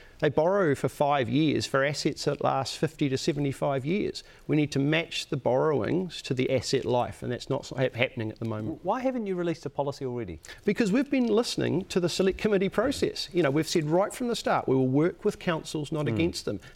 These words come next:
Speaker 1: Eighty-eight thousand submissions
Speaker 2: Mm.
Speaker 1: in that process. We're learning and continuing to be informed by that process, and it only finished on Friday in terms of that. But, you know, we'll be, uh, continuing to take on the feedback,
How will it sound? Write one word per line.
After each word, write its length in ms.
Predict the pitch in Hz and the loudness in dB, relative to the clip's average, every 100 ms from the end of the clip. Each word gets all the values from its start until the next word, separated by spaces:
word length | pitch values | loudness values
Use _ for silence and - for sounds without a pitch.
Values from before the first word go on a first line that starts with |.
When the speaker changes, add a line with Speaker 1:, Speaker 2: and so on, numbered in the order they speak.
| - | -2
Speaker 1:
Eighty-eight 440 | 214 240 226 214 | 2 2 2 0
thousand 600 | - 180 202 190 170 135 117 | -2 0 2 2 0 0 -2
submissions 580 | - 127 170 - 160 147 | -2 0 0 0 -2 -2
Speaker 2:
Mm. 40 | |
Speaker 1:
in 40 | 151 | -4
that 180 | 139 | -4
process. 520 | - 156 160 - - - - - | -2 -2 -2 -4 -6 -12 -18 -12
We're 240 | 139 165 196 | -2 2 4
learning 540 | 175 185 185 190 185 | 4 4 4 2 0
and 160 | 143 143 | -2 -2
continuing 520 | 175 - 175 160 147 | -2 0 2 2 0
to 60 | - | 0
be 120 | 147 | -2
informed 600 | 135 - 147 143 135 120 | -2 0 2 2 0 0
by 200 | 131 135 | -2 0
that 180 | 135 - | -2 -2
process, 560 | - 127 - - - - - - | -2 -2 -2 -4 -6 -12 -20 -4
and 140 | 139 | 0
it 60 | 143 | 2
only 160 | 156 170 | 4 2
finished 400 | 180 156 - 147 | 2 2 2 2
on 140 | 135 | 0
Friday 580 | - 156 131 120 113 120 | 2 2 4 2 0 -2
in 100 | 117 | -6
terms 380 | - 123 117 123 | -4 -4 -2 -2
of 180 | 117 | -4
that. 200 | 123 117 - | -4 -6 -4
But, 260 | 139 135 - - - - | 0 0 -2 -16 -12 0
you 60 | 143 | 2
know, 60 | 143 | 4
we'll 240 | 175 196 | 4 4
be, 360 | 208 185 156 - | 4 2 2 0
uh, 120 | 117 - - | -4 -4 -2
continuing 560 | 139 - 170 180 175 | 0 2 2 4 2
to 80 | 160 | 0
take 320 | - 156 - | 0 -2 0
on 140 | 139 127 | -2 -4
the 80 | |
feedback, 500 | 113 139 127 170 240 | -2 -2 0 -2 -2